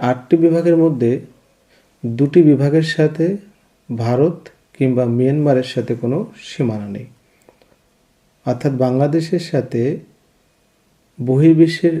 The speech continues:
দুটি দেশের সাথে সীমান্ত রয়েছে, একটা ভারত, একটা মিয়ানমার। বাংলাদেশের আটটি বিভাগের দুইটি বিভাগের সাথে ভারত কিংবা মিয়ানমারের কোনো সীমানা নেই। সেই দুটি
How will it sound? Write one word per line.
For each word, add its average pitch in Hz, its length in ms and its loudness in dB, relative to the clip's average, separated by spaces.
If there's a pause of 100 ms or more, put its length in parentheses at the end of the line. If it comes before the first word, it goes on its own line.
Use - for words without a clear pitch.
(240)
দুটি 151 240 2 (100)
দেশের 147 360 -2
সাথে 120 280 -4 (160)
সীমান্ত 127 360 -2 (120)
রয়েছে, 113 300 -2 (920)
একটা - 200 -8 (140)
ভারত, 123 300 0 (420)
একটা 120 260 -8
মিয়ানমার। 98 400 -10 (1600)
বাংলাদেশের 156 480 0 (120)
আটটি 117 260 -2
বিভাগের 165 580 0 (320)
দুইটি 160 280 4 (100)
বিভাগের 156 420 0
সাথে 147 240 0 (200)
ভারত 143 260 0 (100)
কিংবা 143 220 0 (120)
মিয়ানমারের 127 540 0
কোনো 123 180 -2 (280)
সীমানা 107 440 -6
নেই। 175 140 0 (1200)
সেই 156 260 4
দুটি 185 160 2